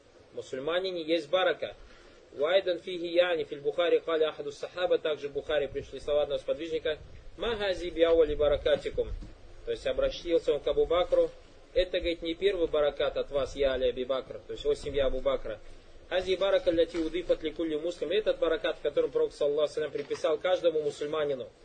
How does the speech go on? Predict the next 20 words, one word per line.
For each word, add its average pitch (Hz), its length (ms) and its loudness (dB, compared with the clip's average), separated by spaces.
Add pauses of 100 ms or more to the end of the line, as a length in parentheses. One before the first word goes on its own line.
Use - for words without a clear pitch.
(420)
«Ва 131 120 6
удифат 165 500 2
ли 165 100 6
Аби 156 200 4
Бакр, 196 420 2 (520)
ли 123 100 2
Али 170 240 4
Аби 151 180 4
Бакр», 175 340 0
который 160 340 0
был 160 140 8
приписан 160 440 -4
семейству 160 460 0
Абу 147 100 -2
Бакра, 180 260 4
баракатуль 147 600 0
амаль. 135 280 0
Это 131 140 -2
баракат 139 440 -2
чего? 175 320 -2